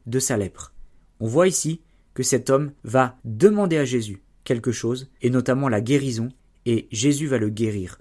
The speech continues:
On peut demander à Dieu aussi, eh bien, de nous guérir, ou de guérir quelqu'un d'autre. Il le fera selon sa volonté, peut-être aussi en son temps, mais en tout cas,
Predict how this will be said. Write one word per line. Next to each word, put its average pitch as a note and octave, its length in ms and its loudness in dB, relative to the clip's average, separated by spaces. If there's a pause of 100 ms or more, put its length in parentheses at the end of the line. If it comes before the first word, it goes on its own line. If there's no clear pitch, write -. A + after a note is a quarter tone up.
(100)
On B2+ 80 0
peut C4+ 180 0
demander C#3 400 2
à A2 80 0
Dieu G#2+ 160 -4
aussi, A#2+ 400 -6
eh A#2+ 80 -8
bien, A#2 180 0
de A#2+ 120 2
nous A#2+ 120 0
guérir, A2+ 480 -4 (280)
ou C#3+ 100 2
de B2+ 120 6
guérir B2+ 420 2
quelqu'un A#2 280 -2
d'autre. G#2+ 320 -4 (360)
Il C#3+ 100 2
le C3 140 4
fera B2+ 360 -2 (140)
selon C3 400 0
sa F3+ 160 0
volonté, C#3+ 580 -2 (120)
peut-être C3+ 360 2
aussi B2+ 360 -2 (140)
en E3+ 120 -2
son D#3 220 -2
temps, B2+ 280 -6 (140)
mais C3 140 0
en C#3+ 100 0
tout C3+ 140 -8
cas, B2 280 -2